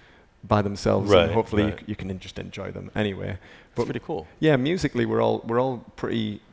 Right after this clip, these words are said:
Speaker 1: diverse in our interests, so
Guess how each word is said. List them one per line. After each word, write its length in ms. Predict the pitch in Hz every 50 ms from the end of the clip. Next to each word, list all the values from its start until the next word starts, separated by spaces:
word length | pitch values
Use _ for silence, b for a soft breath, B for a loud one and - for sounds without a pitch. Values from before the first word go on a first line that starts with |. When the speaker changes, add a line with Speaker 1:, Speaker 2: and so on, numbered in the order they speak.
| - _ _ - _ _ _ _ - 107
Speaker 1:
diverse 560 | - 113 110 110 107 95 107 107 120 120 - 123
in 60 | 110
our 180 | 104 104 101
interests, 540 | 104 113 113 - 117 110 101 - - - -
so 320 | - 110 104 101 101 98